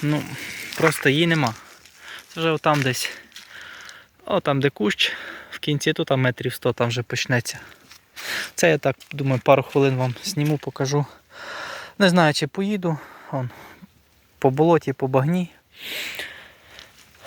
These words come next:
Збирав отам. Не знаю, чи поїду більше. Там навіть дощ іде, вон, як бачите, синьо. Не знаю.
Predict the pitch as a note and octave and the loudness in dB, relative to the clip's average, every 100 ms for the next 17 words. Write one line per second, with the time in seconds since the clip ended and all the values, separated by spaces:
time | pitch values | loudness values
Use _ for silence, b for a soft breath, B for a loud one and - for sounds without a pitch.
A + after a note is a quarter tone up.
0 | B B D#3+ D3 D#3+ D3+ C#3+ - G3 F3+ | B B -8 0 4 6 4 0 0 -2
1 | B B B F3+ F3+ E3+ D3+ - D3+ F3+ | B B B -2 2 2 2 -2 -6 -4
2 | F#3+ G3+ D#3+ C#3+ B D3+ D#3+ D#3 - D3 | -2 -2 -2 -6 B -8 -6 -6 -6 -8
3 | B B D3 C3+ C3+ C#3 F#3 - D#3 D3 | B B -4 -2 -2 -2 -2 -2 0 0
4 | C#3+ C#3+ C#3 C#3+ D3 - - C#3+ - - | 2 0 -2 -2 -4 -4 -10 -12 -12 -12
5 | D3+ D3 C#3+ _ _ B B B B B | -8 -8 -8 _ _ B B B B B
6 | B B B B B B B B B B | B B B B B B B B B B
7 | B B B F3 D3 B2 A#2+ | B B B 0 2 2 2